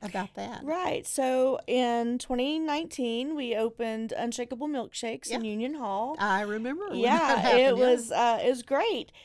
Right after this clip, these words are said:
Speaker 2: And, uh, we were one, one of the first and only dessert places in there, so we did really well that first year.
Speaker 1: Mm-hmm.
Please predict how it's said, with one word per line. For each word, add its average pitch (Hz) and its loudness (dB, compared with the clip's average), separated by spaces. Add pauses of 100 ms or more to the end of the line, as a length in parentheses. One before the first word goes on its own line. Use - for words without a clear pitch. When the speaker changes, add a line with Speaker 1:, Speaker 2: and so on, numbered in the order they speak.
(280)
Speaker 2:
And, 247 2
uh, 233 4
we 247 -2
were 254 -2
one, 262 2
one 254 0
of 254 -2
the 247 -2
first 262 -2
and 247 -4
only 254 0
dessert 240 -4
places 226 -4
in 220 -4
there, 226 -4
so 254 -4
we 240 -6
did 208 2
really 208 0
well 220 0
that 220 -2
first 214 -6
year. 214 -2
Speaker 1:
Mm-hmm. 208 -18